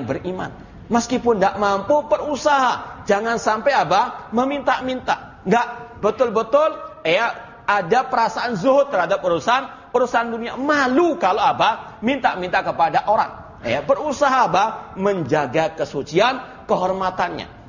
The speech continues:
Ya, sekalipun apa? Dia sangat amat kepepet, berusaha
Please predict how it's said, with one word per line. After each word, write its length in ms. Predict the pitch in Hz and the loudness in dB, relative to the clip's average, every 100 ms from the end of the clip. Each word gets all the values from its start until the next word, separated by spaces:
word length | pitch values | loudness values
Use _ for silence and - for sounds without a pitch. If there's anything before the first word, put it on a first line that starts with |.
| - | -8
Ya, 400 | 117 120 147 - | -2 0 0 -6
sekalipun 560 | - 262 269 285 320 302 | -4 0 2 2 0 2
apa? 560 | 190 196 247 - - | 4 4 0 -4 -12
Dia 240 | - 294 311 | -2 2 2
sangat 400 | - 277 285 285 - 320 | 2 -2 0 -4 -2 -2
amat 180 | 339 - | -2 0
kepepet, 560 | 277 247 233 302 220 | 0 2 0 -2 0
berusaha 880 | 311 269 349 - 311 269 233 - - | -2 0 -2 2 2 4 2 -2 -12